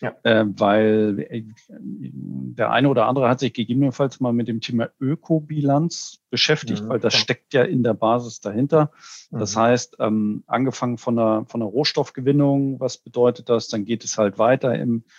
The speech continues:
Speaker 2: Prozess, äh, des, ähm, der Herstellung und dann Produktlebenszyklus und dann bis zum Ende, dann kommt Recycling, Verschrottung, was auch immer.
Speaker 1: Genau.
Speaker 2: Und, und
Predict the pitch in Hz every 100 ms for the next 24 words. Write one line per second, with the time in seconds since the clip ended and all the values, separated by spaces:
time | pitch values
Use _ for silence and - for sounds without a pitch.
0 | - _ _ 123 - 139 143 - - -
1 | 127 123 117 113 - - - _ _ _
2 | _ _ - 131 131 123 123 113 110 -
3 | 113 110 139 151 - 143 139 135 131 131
4 | 113 110 113 117 110 - - - 117 123
5 | 123 135 147 - - 131 131 131 131 127
6 | - - 117 117 113 - 113 104 131 127
7 | 117 110 - 117 113 107 - 120 117 120
8 | - 104 - 123 120 110 110 107 101 127
9 | 190 - 120 104 101 - - 131 123 -
10 | 135 123 -